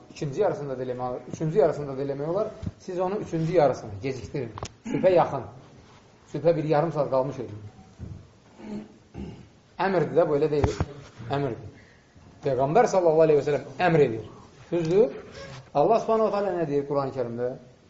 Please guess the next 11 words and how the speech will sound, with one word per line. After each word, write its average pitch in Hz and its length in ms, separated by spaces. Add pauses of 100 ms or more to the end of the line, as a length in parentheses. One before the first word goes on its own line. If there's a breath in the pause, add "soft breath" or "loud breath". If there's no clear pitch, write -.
(380)
"Liyahzarillezine 170 880
yuhalifuna 165 580
an 151 200
amrihi 139 440
an 139 100
tusibahum 147 500
fitnetun 123 420
aw 139 180
yusibahum 139 600
azabun 139 340
alim." 110 220